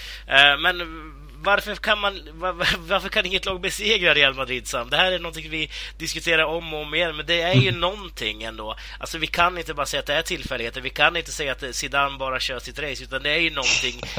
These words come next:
Speaker 2: <laughs>
Speaker 1: i det här laget som verkligen är starkt. Och det, det bevisar de ju här också någonstans.
Speaker 2: Jo, men jag tror,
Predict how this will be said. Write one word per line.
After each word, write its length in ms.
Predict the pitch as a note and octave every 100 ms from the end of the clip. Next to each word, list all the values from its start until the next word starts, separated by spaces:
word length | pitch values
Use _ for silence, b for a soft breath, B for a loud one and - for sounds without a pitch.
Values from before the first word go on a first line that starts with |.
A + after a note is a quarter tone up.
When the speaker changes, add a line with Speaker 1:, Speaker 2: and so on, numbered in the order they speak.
| A#2
Speaker 2:
<laughs> 220 | D3+ D3 F3+
Speaker 1:
i 40 |
det 80 | D#3
här 140 | D3
laget 380 | C3 B2+ B2 B2+
som 140 | C#3
verkligen 400 | C3 B2+ A#2 C3+
är 280 | - C#3 C3
starkt. 720 | - - - E3 A2+ - -
Och 140 | G#2+ B2
det, 180 | C#3+
det 160 | C#3 C#3+
bevisar 380 | D3+ D3 F3 D#3+
de 60 | B2+
ju 60 |
här 120 | C3 C3
också 260 | - -
någonstans. 560 | A2+ G#2 A2 G#2 - - B B B B B - A#2+
Speaker 2:
Jo, 240 | D3+ E3+
men 140 | F3 C3
jag 140 | C3+
tror, 480 | C3 F3 D3 B2+ A#2